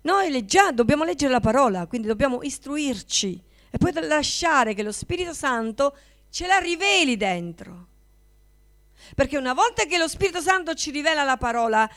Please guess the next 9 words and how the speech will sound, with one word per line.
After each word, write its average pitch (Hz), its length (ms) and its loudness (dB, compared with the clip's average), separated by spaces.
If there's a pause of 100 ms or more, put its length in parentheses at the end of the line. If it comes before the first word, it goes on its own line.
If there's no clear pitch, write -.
(140)
noi, 247 280 0
noi 311 220 2
la 320 160 -2
capiamo 262 480 0
la 190 100 -4
parola 170 580 -6 (1800)
e 247 100 0
ci 294 140 -2
affrettiamo 208 880 -6